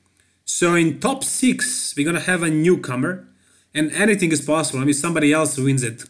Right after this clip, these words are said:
who I didn't even mention. So it's going to be one of the most exciting Mister Olympias in a long, long time. Anyways, guys, Sean Roden is out. He is out, which is crazy. Crazy thing happened today.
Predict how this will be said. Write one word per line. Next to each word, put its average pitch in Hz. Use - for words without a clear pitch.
who -
I -
didn't 139
even 131
mention. 123
So -
it's 139
going 190
to 180
be 175
one 180
of 170
the 165
most 175
exciting 147
Mister 143
Olympias 127
in 135
a 123
long, 131
long 127
time. 143
Anyways, 190
guys, 185
Sean 185
Roden 196
is 208
out. -
He 208
is 190
out, 185
which 143
is 156
crazy. 160
Crazy 175
thing 156
happened 131
today. 117